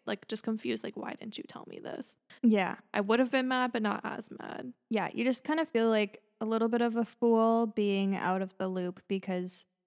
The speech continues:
Speaker 2: then you think back on all the times you've all been together and you're like, "Okay, my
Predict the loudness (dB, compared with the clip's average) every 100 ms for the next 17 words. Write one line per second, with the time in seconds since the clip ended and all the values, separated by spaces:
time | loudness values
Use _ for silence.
0 | _ 2 4 2 0 0 2 0 0 -2
1 | -2 -4 -4 -4 -2 -2 -2 -4 -2 -2
2 | 0 0 0 -2 -4 -6 -8 -6 -6 -4
3 | -6 -4 -6 -6 -8